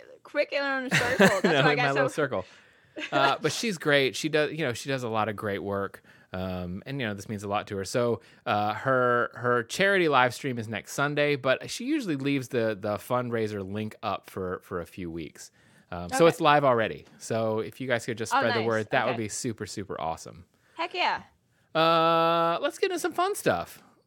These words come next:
Speaker 2: Leva,
Speaker 1: All right.
Speaker 2: what have you been playing? What have you been reading? What have you been watching?
Speaker 1: I got stuff this week.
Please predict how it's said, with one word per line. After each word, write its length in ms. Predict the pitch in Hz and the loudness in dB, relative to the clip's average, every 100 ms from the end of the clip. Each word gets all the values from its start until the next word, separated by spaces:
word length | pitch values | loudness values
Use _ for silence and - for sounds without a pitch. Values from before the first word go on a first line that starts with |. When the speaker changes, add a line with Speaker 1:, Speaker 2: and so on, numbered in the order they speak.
| _ | _
Speaker 2:
Leva, 220 | 165 285 294 | 0 2 2
Speaker 1:
All 60 | |
right. 200 | - 277 _ | 0 -2 _
Speaker 2:
what 120 | 151 | 0
have 40 | 190 | 2
you 0 | |
been 100 | 214 | 2
playing? 360 | 196 220 175 87 | 0 -2 -2 -2
What 100 | 113 | -4
have 60 | 139 | -4
you 60 | |
been 60 | 139 | -4
reading? 320 | 151 156 76 | -4 -4 -6
What 100 | 92 | -6
have 80 | 110 | -6
you 20 | 110 | -2
been 20 | |
watching? 420 | 110 120 - - _ _ _ _ _ | -2 -2 -10 -16 _ _ _ _ _
Speaker 1:
I 60 | 254 | -6
got 300 | 302 320 - | 0 0 0
stuff 440 | - 294 247 - | -2 0 0 0
this 200 | 233 220 | -8 -6
week. 320 | 214 214 180 | -6 -6 -6